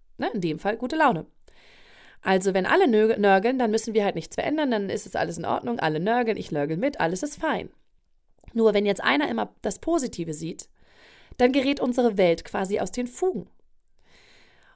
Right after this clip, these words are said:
Und du kannst selber jetzt, Sabine, du in dem Fall, kannst selber nur etwas verändern, wenn du sozusagen mit positivem Beispiel vorausgehst. Und du kannst nur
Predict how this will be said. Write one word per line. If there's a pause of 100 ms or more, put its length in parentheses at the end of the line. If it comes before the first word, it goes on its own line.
(140)
Und (1400)
du
kannst
selber
jetzt,
Sabine,
du
in
dem
Fall,
kannst
selber
nur
etwas
verändern,
wenn
du
sozusagen
mit
positivem
Beispiel
vorausgehst. (920)
Und
du
kannst (640)
nur